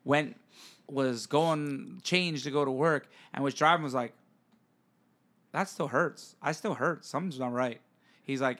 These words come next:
and so at that point, he goes, "I decided, should I go turn left and go to the work, or should I turn right and go to the hospital?"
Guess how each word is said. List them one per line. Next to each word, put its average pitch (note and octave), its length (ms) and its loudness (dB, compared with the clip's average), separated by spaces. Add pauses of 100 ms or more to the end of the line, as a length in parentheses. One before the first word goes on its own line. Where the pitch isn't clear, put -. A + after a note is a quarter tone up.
and C3+ 180 -4
so C3+ 120 2
at A#2 100 -2
that F3 180 4
point, E3 160 0
he C#3+ 40 -2
goes, C3+ 120 -2
"I C3 80 2
decided, C3 500 0
should - 160 -6
I C3 80 -2
go C3+ 500 -2 (360)
turn C#3 200 2
left G3+ 280 4
and F#3 80 0
go E3+ 120 4
to D#3 100 2
the D3 240 -2
work, A3 420 2
or D3 100 2
should D#3 160 0
I C#3 40 2
turn D#3 220 0
right D#3+ 120 4
and D3+ 100 -6
go D3+ 80 2
to C3+ 100 -2
the C3 60 -4
hospital?" B2+ 520 -4